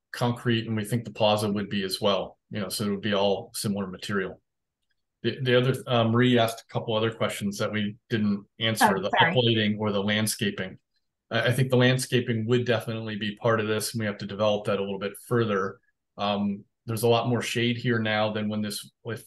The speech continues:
Speaker 1: I don't have the historic photo in the slides here, but, um, there was quite a bit of perimeter planting. And I think we'd have to be cautious with the perimeter planting anyway from a visibility standpoint and that kind of thing.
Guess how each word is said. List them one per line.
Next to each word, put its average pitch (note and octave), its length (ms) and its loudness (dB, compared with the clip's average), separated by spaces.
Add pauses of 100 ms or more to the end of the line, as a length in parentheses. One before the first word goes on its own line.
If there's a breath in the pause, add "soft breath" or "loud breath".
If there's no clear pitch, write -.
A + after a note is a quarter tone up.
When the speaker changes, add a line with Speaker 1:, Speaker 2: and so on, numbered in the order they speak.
(180)
Speaker 1:
I A2+ 140 -6
don't A#2+ 140 2
have G#2+ 180 -2
the G2+ 80 -6
historic G#2+ 440 -4
photo G2+ 520 -2
in G#2 120 -4
the G2+ 80 -4
slides G#2 440 -2
here, F#2+ 180 -6
but, G2+ 200 -6 (440)
um, G2+ 300 -4
there G#2+ 100 -2
was G#2 160 -4
quite A#2 280 0
a G#2 40 -2
bit G#2 160 0
of - 160 -4
perimeter G#2+ 440 -2
planting. A2+ 600 -2 (460)
And C3 400 -2 (240)
I A#2+ 180 -2
think B2+ 220 0
we'd B2+ 140 4
have A2 120 2
to A2+ 80 -8
be G#2 100 -4
cautious A2 460 0
with A2 80 -6
the G2+ 80 -6
perimeter G#2 400 -2
planting G2+ 420 -4
anyway G#2 360 -2
from G2 180 -4
a F#2+ 60 -6
visibility G2 580 -6
standpoint G2 560 -8
and F#2 80 -14
that F#2+ 140 -12
kind G2+ 160 -6
of G#2 60 -10
thing. A2+ 260 -6